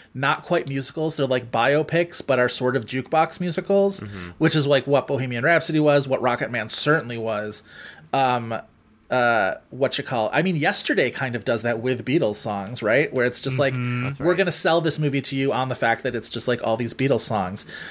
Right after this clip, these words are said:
Speaker 1: Um, Blinded by the Light did that with Springsteen, I thought, to a really good effect.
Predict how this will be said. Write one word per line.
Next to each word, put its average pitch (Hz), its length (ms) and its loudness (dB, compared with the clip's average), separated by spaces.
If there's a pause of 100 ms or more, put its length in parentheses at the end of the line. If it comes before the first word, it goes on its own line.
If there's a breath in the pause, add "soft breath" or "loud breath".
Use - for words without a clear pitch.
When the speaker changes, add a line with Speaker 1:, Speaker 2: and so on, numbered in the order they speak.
(180 loud breath)
Speaker 1:
Um, 117 320 2
Blinded 127 340 0
by 113 120 2
the 107 80 -4
Light 131 260 2
did 127 140 -2
that 127 180 2
with 104 80 -12
Springsteen, 165 720 -2
I 139 80 2
thought, 131 280 0
to 139 120 -4
a 127 60 -2
really 123 240 -2
good 120 100 -2
effect. 117 480 -2